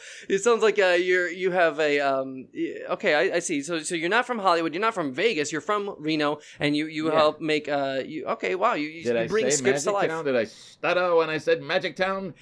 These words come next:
Speaker 2: That's
Speaker 1: No, no, you were,
Speaker 2: Reno,
Speaker 1: you were
Speaker 2: baby!
Speaker 1: I didn't realize that. I didn't realize, uh, Reno was known as Magic Town. I thought they were kind of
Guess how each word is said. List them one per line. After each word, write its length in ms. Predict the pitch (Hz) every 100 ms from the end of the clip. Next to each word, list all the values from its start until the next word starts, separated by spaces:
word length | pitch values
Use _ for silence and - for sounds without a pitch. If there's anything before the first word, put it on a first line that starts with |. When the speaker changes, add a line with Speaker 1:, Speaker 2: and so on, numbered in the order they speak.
| -
Speaker 2:
That's 140 | 165 190
Speaker 1:
No, 60 |
no, 40 | 175
you 60 |
were, 100 | 143
Speaker 2:
Reno, 180 | 131 139
Speaker 1:
you 60 | -
were 80 | 214
Speaker 2:
baby! 420 | 160 143 92 - _ _ _ _ _ -
Speaker 1:
I 100 | 214
didn't 160 | 262
realize 300 | 262 403 190
that. 140 | 147 135
I 60 |
didn't 200 | 139 180
realize, 340 | 185 202 180 160
uh, 120 | 160
Reno 240 | 175 220 175
was 200 | 160 143
known 180 | 156 160
as 140 | 147
Magic 260 | 170 220 -
Town. 180 | 151 131
I 60 |
thought 180 | 135 147
they 80 | 147
were 60 | 139
kind 100 |
of 40 | 117